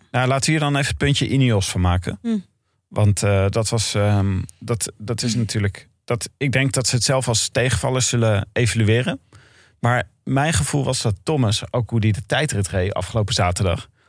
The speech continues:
Speaker 1: gewoon weer even goed was, hoor, als toen hij de Tour won.
Speaker 2: Ja, maar ik, ja, ik, dus ik snap in die zin, eh, ook niet zo goed hoe Ineos gekoerst heeft. Dus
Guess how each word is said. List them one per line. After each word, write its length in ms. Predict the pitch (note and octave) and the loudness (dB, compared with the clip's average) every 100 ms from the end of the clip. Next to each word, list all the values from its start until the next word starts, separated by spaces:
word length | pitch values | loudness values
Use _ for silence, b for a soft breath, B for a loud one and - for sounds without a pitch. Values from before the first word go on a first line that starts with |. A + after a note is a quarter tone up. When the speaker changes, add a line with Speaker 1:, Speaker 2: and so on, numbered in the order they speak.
| b _ | b _
Speaker 1:
gewoon 280 | - B2 A#2+ | -2 2 2
weer 140 | A2 - | 2 2
even 280 | C3+ C3+ | 0 0
goed 180 | G#2 D#3+ | 0 0
was, 200 | A#2 G2 | 0 0
hoor, 200 | G#2+ C3+ - | 0 -2 -2
als 160 | A#2 | -2
toen 160 | - B2+ | 2 2
hij 100 | A#2 | 2
de 80 | - | 0
Tour 240 | - C#3+ A#2 | -2 0 2
won. 240 | G2 F2+ - | 0 0 -2
Speaker 2:
Ja, 220 | A#3 A#3+ | -4 -2
maar 160 | A3+ A#3 | -2 -4
ik, 100 | - - | -8 -4
ja, 320 | A#3+ A3+ - | -2 -2 -4
ik, 180 | A#3 G#3 | -8 -4
dus 160 | A3 | -6
ik 100 | A#3 | -4
snap 320 | - B3 B3 | -2 -2 -2
in 120 | A3+ A3 | -2 0
die 120 | A3+ | 0
zin, 340 | A3 G#3 G#3 | 0 0 0
eh, 360 | G3+ G3+ G#3 G3+ G3+ b b b b b b | 0 -2 -4 -6 -8 b b b b b b
ook 140 | A#3+ | -4
niet 200 | A3+ B3+ | 0 -2
zo 100 | - | -2
goed 200 | A#3 A#3 A3+ | -2 -2 -2
hoe 140 | G#3+ | -2
Ineos 360 | G3 G3 G3 - | -2 -2 -2 -4
gekoerst 600 | - G3 A#3+ A#3 G#3+ - | -8 -8 -2 0 -2 -4
heeft. 340 | - F#3 A3+ - | -4 -2 -4 -8
Dus 160 | G3 | -12